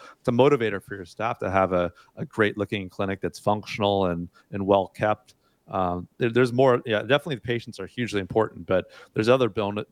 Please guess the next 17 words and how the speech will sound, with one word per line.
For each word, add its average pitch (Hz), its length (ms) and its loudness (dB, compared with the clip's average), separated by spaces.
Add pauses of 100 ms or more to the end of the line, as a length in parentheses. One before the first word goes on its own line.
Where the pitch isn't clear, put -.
(100)
benefits, 104 500 -2
uh, 87 300 2 (280)
your 117 140 2
reputation 120 560 0
with 104 80 -4
other 104 180 0
physicians. 123 500 -2
If 95 60 -14
they 98 100 -2
come 110 200 -2
into 101 200 -8
your 92 80 -2
clinic 135 380 -2
or 90 300 0 (220)
they're, 107 180 6
they 107 120 0
send 117 360 -4